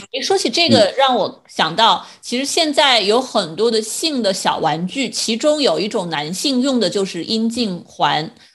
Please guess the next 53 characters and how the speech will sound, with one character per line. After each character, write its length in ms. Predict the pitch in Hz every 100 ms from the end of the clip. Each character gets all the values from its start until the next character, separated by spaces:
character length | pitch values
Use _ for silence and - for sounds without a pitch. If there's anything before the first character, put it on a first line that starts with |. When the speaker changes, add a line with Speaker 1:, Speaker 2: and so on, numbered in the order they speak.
| _
Speaker 1:
啊， 160 | 185 185
看 200 | 277 240
起 60 |
来 100 | 190
是 160 | 220 226
一 80 | 240
种 180 | - -
环 260 | - 156 185
状。 260 | 269 226
Speaker 2:
嗯。 80 | - - - 311
Speaker 1:
那 80 |
么 100 | 311
这 300 | 311 - 392
样 220 | 359 269 226
的 120 | 202
一 140 | 185
个 380 | 175 208 185 - - -
性 480 | - - 349 254
玩 320 | 190 156 156 208
具， 280 | - 294
Speaker 2:
嗯。 20 | 214
Speaker 1:
平 340 | - 185 226
常 300 | - 214 185
大 160 | 254 220
家 180 | 226
是 160 | 233 240
可 140 | -
以 80 | 220
在 160 | 214 208
性 320 | - 269 240
生 240 | - 240 247
活 200 | 185 175
中 240 | 214 214
考 340 | - - 165
虑 240 | - 262 240
使 220 | - 190
用 280 | - 277 254
的 80 | 202
吗？ 300 | 185 170 180 - -
这 120 | 302
个 120 | 254
跟 240 | 240 262 247
您 180 | 196
提 140 | 247 202
到 100 | 208
的 80 | 208
这 100 | 202
个 100 | 202
二 140 | 220
线 200 | 214 214
疗 180 | 175 180
法 240 | 185 156
是 400 | 160 - 196 180